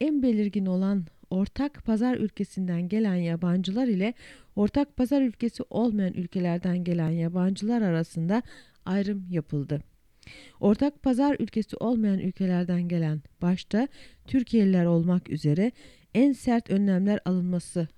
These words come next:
olacaktır. Bin dokuz yüz seksenli yıllar yabancıların gündemden düşmediği yıllar. İçişleri Bakanı Zimmermann ile hükümetin yabancılar sorumlusu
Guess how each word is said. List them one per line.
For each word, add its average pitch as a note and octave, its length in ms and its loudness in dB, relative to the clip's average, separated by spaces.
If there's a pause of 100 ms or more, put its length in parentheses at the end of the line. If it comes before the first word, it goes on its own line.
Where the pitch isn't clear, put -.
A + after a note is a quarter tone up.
olacaktır. D#3 680 -4 (720)
Bin C#4 120 8
dokuz D#4 280 2
yüz - 60 -16
seksenli C#4 460 0
yıllar C#4+ 340 2
yabancıların A#3 760 2
gündemden G#3 580 2
düşmediği G#3 540 -2
yıllar. F3 400 0 (1080)
İçişleri F3+ 760 0
Bakanı A3 540 0 (340)
Zimmermann F3+ 640 2
ile E3+ 220 2
hükümetin A3+ 520 2
yabancılar G#3 640 2
sorumlusu F3+ 680 -4